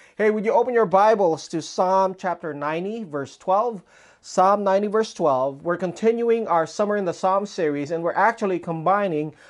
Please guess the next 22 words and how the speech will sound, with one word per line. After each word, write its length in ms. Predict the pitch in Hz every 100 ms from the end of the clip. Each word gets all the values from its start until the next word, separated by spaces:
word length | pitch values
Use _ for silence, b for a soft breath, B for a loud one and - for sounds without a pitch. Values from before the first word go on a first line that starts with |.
| b _
Father's 500 | 185 220 240 208 143
Day 420 | 127 131 127 127 B B -
and 340 | 160 151 147 120
Summer 680 | - 214 202 160 147 139 b b _
in 460 | 175 170 160 151 147 b b
the 140 | 131 143
Psalms. 840 | - 156 156 175 170 131 107 - _ _ _ _ _ _ _ - _
And 140 | 165 165
the 80 |
title 340 | 175 180 220 247
of 80 | 220
my 100 | 190
message 400 | 196 240 220 190
this 220 | 180 -
morning 520 | 180 220 180 151 160
is 340 | 170 160 156 139
Wisdom 760 | 135 202 269 180 165 135 135 139
to 160 | 165
Number 340 | 143 175 180 175
Our 160 | 160
Days. 560 | 147 156 110 95 - - b b b b b
Wisdom 760 | 120 170 220 175 139 123 123